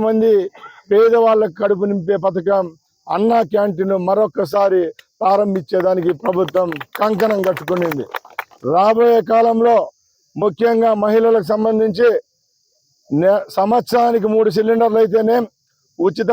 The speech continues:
ప్రయాణం మహిళలకైతేనే, ఇవన్నీ ఒక్కొక్కటిగా ఈ రాష్ట్ర ప్రభుత్వానికి అందించేదానికి మేము సిద్ధంగా ఉన్నాం. ముఖ్యంగా మీ ఆశీర్వాదం మాకు కావాలా. రాబోయే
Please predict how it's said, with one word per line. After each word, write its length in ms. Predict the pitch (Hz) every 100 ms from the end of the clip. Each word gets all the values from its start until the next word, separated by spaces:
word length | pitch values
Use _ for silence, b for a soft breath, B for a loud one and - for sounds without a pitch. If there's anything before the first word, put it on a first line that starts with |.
| 220
ప్రయాణం 400 | 233 226 226 220 208
మహిళలకైతేనే, 840 | 214 226 233 196 226 208 220 226 233 190 _ _ _ 175
ఇవన్నీ 480 | 196 196 214 214 233 214 208
ఒక్కొక్కటిగా 680 | - 220 190 214 214 226 202 - _ _ 175
ఈ 80 | 190 180
రాష్ట్ర 320 | 190 202 - -
ప్రభుత్వానికి 600 | 277 180 180 247 196 190 185
అందించేదానికి 680 | 190 196 170 190 196 190 175
మేము 140 | 190 160
సిద్ధంగా 420 | 185 160 214 214 214 208
ఉన్నాం. 220 | 220 240 - _ _ _ _
ముఖ్యంగా 520 | 170 185 - 233 233 226
మీ 80 | 220 214
ఆశీర్వాదం 540 | 214 226 226 220 220 214 214
మాకు 160 | 202 -
కావాలా. 400 | 214 220 220 233 214 - _ _ - 170
రాబోయే 480 | 196 226 240 233